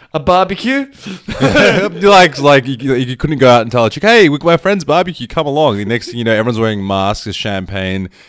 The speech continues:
Speaker 2: and everyone's getting naked and fucking. <laughs>
Speaker 1: Oh, we did that. Cavalicious, Cava, he, like, went and bought, like, got props from the prop store. Like, we were
Speaker 2: Hmm.
Speaker 1: setting the house up beautiful. Like, this is when we actually moved in together. So we've missed a bit of the story, but we moved in together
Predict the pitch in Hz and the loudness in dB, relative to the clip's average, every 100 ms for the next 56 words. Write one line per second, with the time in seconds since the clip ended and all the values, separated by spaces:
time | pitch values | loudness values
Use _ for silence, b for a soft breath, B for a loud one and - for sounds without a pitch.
0 | b 92 90 101 90 92 90 90 92 87 | b -14 -10 -8 -8 -10 -10 -10 -10 -12
1 | 90 92 82 80 101 - 208 220 208 262 | -8 -8 -8 -14 -12 -2 0 2 0 -4
2 | 277 247 254 185 - 254 226 202 220 220 | -10 -8 -6 -6 -2 -2 0 0 -2 -2
3 | 180 180 208 185 170 170 B B 269 226 | -4 -2 -2 0 -2 -6 B B -4 -2
4 | 180 175 196 175 165 165 135 139 _ - | -2 -4 -10 -10 -8 -6 -6 -10 _ -6
5 | 160 - - 202 - 165 147 135 220 - | -6 -6 -6 -6 -8 -16 -16 -12 -12 -12
6 | - 220 208 202 b b 131 139 139 165 | -10 -8 -8 -10 b b -8 -8 -8 -12
7 | 160 151 107 92 78 - 196 180 147 165 | -10 -8 -8 -8 -12 -10 -8 -8 -8 -6
8 | 165 151 135 - 190 208 208 170 165 240 | -6 -6 -10 -10 -14 -14 -8 -6 -6 -8
9 | 226 226 208 196 165 160 160 160 151 131 | -12 -10 -8 -6 -6 -8 -10 -14 -12 -12
10 | 170 175 143 98 - 165 165 254 - 151 | -14 -12 -14 -14 -14 -14 -14 -14 -14 -8
11 | 165 139 127 156 135 135 127 165 214 170 | -8 -8 -10 -6 -4 -6 -8 -8 -10 -12
12 | 180 160 180 | -14 -8 -6